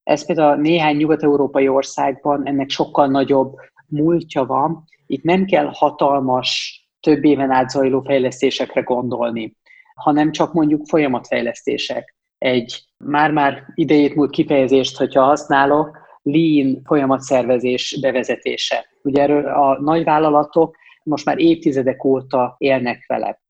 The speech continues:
A helyi kis- és középvállalatok egy része még mindig tovább tudná fejleszteni a, szervezni a munkáját és hatékonyabbá tenni a munkáját annak érdekében, hogy,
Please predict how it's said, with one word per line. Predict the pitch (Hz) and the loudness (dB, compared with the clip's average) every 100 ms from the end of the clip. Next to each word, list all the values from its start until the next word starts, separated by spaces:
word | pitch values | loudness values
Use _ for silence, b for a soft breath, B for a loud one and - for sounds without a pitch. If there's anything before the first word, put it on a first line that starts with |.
| _ _ _ - | _ _ _ -8
A | - | -6
helyi | 160 202 196 | -2 -2 -2
kis- | 196 - | -6 -4
és | 147 | -4
középvállalatok | - 139 147 151 156 151 147 135 | -2 -2 0 0 0 0 -2 -4
egy | 156 147 | -2 -2
része | 135 139 - - 160 170 | -2 -2 -4 -4 -2 -4
még | - 143 131 | -2 -2 0
mindig | 151 170 156 139 143 151 - _ | 0 0 0 2 2 0 -6 _
tovább | - 156 143 - | -2 0 0 -2
tudná | 156 143 127 | -4 -4 -4
fejleszteni | 131 135 131 127 - 135 127 123 | 2 2 2 -2 -4 -4 -2 -2
a, | 120 - | -2 -4
szervezni | - 147 131 131 135 | 0 0 2 2 0
a | 131 | -2
munkáját | 135 135 135 127 127 - | -2 -2 -4 -2 -4 -6
és | - | -4
hatékonyabbá | 135 - 135 127 127 127 123 | -2 -2 -4 -6 -6 -6 -6
tenni | 135 127 | -8 -10
a | 127 | -12
munkáját | 131 131 135 131 120 | -12 -10 -6 -6 -4
annak | 135 127 | -6 -6
érdekében, | - 127 135 - 139 131 131 | -6 -6 -6 -4 -4 -4 -4
hogy, | 123 131 | -6 -8